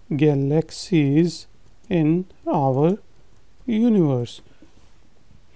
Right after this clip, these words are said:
कि हमारे यूनिवर्स में, हमारी कायनात में बहुत ज़्यादा गैलेक्सीज हैं। तो यूनिवर्स होती है कायनात। सेंटेंस बनाया,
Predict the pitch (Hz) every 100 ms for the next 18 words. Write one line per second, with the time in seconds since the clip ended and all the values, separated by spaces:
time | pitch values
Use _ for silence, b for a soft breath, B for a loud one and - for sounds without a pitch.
0 | b b b - - 185 180 165 180 202
1 | 220 170 151 156 147 - 196 185 151 156
2 | 160 170 151 139 156 - 214 147 - 165
3 | - 196 208 180 - - 151 135 180 156
4 | 156 143 135 135 - 175 160 - - 139
5 | 117 113 - - - b b b b b
6 | b - 175 147 160 175 196 - 175 -
7 | 160 180 226 - - 147 131 131 143 214
8 | - - - - b b b b b b
9 | b - 156 131 170 196 - 208 170 147
10 | 131 151